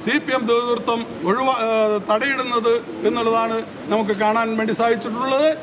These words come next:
മറ്റ് കൊലപാതക കേസുകളൊക്കെ സി ബി ഐ അന്വേഷണം ഇല്ലാതാക്കാൻ വേണ്ടി കോടിക്കണക്കിന് രൂപയുടെ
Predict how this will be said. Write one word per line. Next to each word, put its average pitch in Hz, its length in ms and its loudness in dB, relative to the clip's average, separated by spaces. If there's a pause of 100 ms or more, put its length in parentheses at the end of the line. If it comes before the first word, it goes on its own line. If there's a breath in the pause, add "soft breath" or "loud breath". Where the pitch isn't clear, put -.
(160)
മറ്റ് 294 440 0 (120)
കൊലപാതക 254 440 2 (100)
കേസുകളൊക്കെ 233 640 0 (260)
സി 226 180 0
ബി 262 60 -2
ഐ 262 40 2
അന്വേഷണം 247 460 0
ഇല്ലാതാക്കാൻ 247 540 0
വേണ്ടി 247 220 -2
കോടിക്കണക്കിന് 285 1080 0
രൂപയുടെ 277 420 0